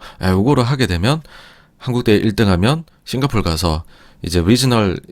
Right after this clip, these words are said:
뭐, 뭐에 나가게 되고, 그 다음에는 글로벌 나가게 되는 대회라고 하는 거예요. 그래서 "야, 이거 덕분에 뭐 해외여행도 해보자." 해가지고서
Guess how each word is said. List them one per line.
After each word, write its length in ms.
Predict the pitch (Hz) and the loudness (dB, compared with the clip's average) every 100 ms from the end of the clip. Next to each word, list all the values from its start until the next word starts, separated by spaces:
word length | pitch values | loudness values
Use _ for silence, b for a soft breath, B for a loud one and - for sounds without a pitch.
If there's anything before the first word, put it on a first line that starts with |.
| - | -18
뭐, 500 | - 92 - 95 95 | -10 -8 -2 0 0
뭐에 200 | 92 98 | 2 2
나가게 340 | 80 73 85 80 | 2 -2 -2 -4
되고, 260 | 76 76 | -4 -4
그 100 | - | -2
다음에는 320 | 98 107 95 92 | 0 2 0 0
글로벌 400 | 95 101 87 73 _ b b | 0 0 -2 -8 _ b b
나가게 360 | 85 85 180 | -4 -2 -4
되는 240 | 90 85 85 | -4 -4 -2
대회라고 400 | 90 98 87 92 | 0 0 0 -2
하는 200 | 123 117 | -4 -4
거예요. 240 | 90 87 | -4 -4
그래서 320 | 90 87 80 82 | -6 -6 -8 -6
"야, 160 | 69 87 | -6 -6
이거 180 | 98 107 | -4 -2
덕분에 360 | 117 - 120 98 | -2 -2 -2 0
뭐 120 | 98 | 0
해외여행도 520 | 117 147 147 123 113 | 2 2 2 2 0
해보자." 300 | 110 104 98 - B B B - | 0 0 -2 -2 B B B 0
해가지고서 680 | 139 139 110 101 117 127 | 2 2 0 -2 0 -2